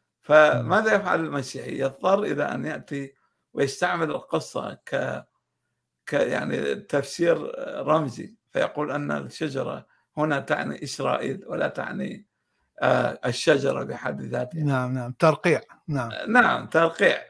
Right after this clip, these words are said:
Speaker 2: مم.
Speaker 1: بالضبط.
Speaker 2: مم.
Speaker 1: والأمر
Speaker 2: مم.
Speaker 1: الآخر، آه، أنه ثبت أنه تاريخيًا يسوع كان، آه، معلم يهودي عادي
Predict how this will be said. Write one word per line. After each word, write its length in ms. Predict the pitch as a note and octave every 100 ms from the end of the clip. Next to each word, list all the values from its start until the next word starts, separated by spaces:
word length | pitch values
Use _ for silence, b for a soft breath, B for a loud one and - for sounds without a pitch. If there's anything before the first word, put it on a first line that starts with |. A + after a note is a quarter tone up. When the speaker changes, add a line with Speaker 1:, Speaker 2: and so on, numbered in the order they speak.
| -
Speaker 2:
مم. 60 |
Speaker 1:
بالضبط. 560 | D3+ B2+ A#2+ - G#2+ _ _ _
Speaker 2:
مم. 160 | C#3 A#2+
Speaker 1:
والأمر 460 | C#3+ D#3+ G#3+ A#3+ A#3
Speaker 2:
مم. 60 |
Speaker 1:
الآخر، 600 | G3+ - A#3+ - B2 - - - - -
آه، 520 | C3+ C3 B2 A#2+ - _ _ _ _ _ _ C3
أنه 560 | D3+ C#3+ D3 D3 C#3+
ثبت 420 | C3+ F3 A3+ G#3
أنه 520 | - G#2+ C#3 C3+ C3 A#2+
تاريخيًا 800 | - D3+ F3 F3+ G3 F#3 B2 C3
يسوع 580 | C3 B2+ F3 F#3+ - - _ _ _ _ _ _ _ _
كان، 520 | D#3 E3 F3 F3 - b b b _ -
آه، 480 | C3 B2+ - - - _ _ _ _ _ _ _ -
معلم 560 | A#2 C3+ D#3+ E3+ F3
يهودي 600 | D#3 C3 C#3+ C#3 - - _ _
عادي 340 | C#3 - -